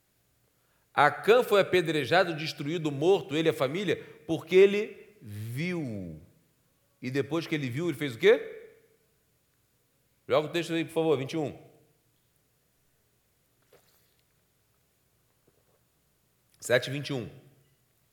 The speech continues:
Depois que ele viu, ele cobiçou.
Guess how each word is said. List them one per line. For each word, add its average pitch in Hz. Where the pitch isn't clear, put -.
Depois 170
que 175
ele 165
viu, 170
ele 269
cobiçou. 170